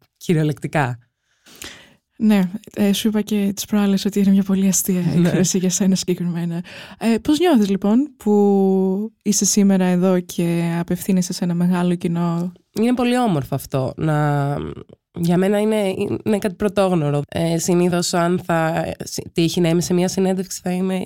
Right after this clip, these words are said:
Speaker 1: να μιλήσω για το πόλο, για αγώνες. Ε, είναι πάρα πολύ όμορφο και μακάρι με όλη αυτή την κουβέντα που κάναμε να ευαισθητοποίησα κάποιες κοπέλες να ξέρουν ότι δεν είναι μόνες τους. Γιατί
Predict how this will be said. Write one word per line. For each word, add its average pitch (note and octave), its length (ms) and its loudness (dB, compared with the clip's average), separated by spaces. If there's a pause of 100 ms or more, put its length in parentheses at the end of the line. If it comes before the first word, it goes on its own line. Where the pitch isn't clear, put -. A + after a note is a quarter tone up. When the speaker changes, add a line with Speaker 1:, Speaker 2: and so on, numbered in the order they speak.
(100)
Speaker 1:
να F3 80 -4
μιλήσω F3 360 -4
για F#3 100 -4
το F3 100 -4
πόλο, E3+ 500 0
για - 360 -6
αγώνες. D#3+ 1040 -4 (720)
Ε, G3+ 120 0
είναι G#3+ 180 4
πάρα A3+ 220 0
πολύ D#3+ 240 2
όμορφο C#3+ 380 0
και - 140 -2
μακάρι G3 520 2
με E3+ 360 2
όλη G3+ 160 2
αυτή G3 120 -6
την G3+ 120 -4
κουβέντα F#3+ 320 2
που - 80 -14
κάναμε E3+ 380 2
να F#3+ 200 2
ευαισθητοποίησα E3 960 -4
κάποιες - 340 -6
κοπέλες E3+ 500 -2
να A#3+ 120 -2
ξέρουν A#3+ 320 -2
ότι A3 400 -2
δεν A3 180 0
είναι G3 140 2
μόνες C3 420 -2
τους. - 300 -10
Γιατί D#3 720 -2